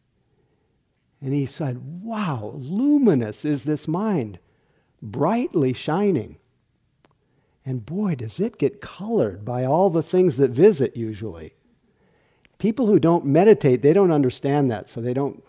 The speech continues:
they don't cultivate their minds. But then he said, "Luminous is this mind,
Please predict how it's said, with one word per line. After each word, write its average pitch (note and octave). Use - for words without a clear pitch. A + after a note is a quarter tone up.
they C3+
don't C#3
cultivate A#2
their A2+
minds. F2
But -
then E3
he F3+
said, A#2
"Luminous C#3+
is C3
this C3
mind, C#3+